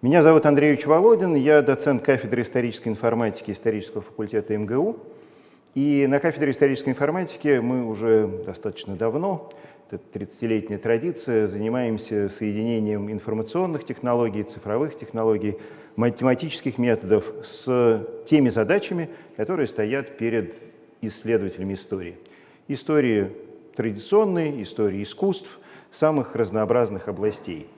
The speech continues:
И тема, которую я решил сегодня обсудить, это историк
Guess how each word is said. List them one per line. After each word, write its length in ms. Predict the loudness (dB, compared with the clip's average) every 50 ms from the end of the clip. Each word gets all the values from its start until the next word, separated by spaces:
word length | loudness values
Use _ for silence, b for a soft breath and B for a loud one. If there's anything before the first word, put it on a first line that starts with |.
| -20 -8 -4
И 480 | -2 0 2 2 0 -2 -6 -12 -6 -2
тема, 280 | 0 0 2 2 0 0
которую 360 | -2 -2 -2 -2 -2 0 0
я 220 | 0 0 0 -2
решил 400 | -4 -6 -6 -8 -6 -6 -6 -6
сегодня 400 | -6 -6 -4 -2 -2 -2 0 -2
обсудить, 460 | -4 -4 -6 -8 -6 -6 -8 -8 -10 B B B B B B B _
это 300 | -8 -8 -2 0 0 0
историк 680 | 0 -2 -4 -6 -6 -6 -4 -2 -2 -2 -4 -6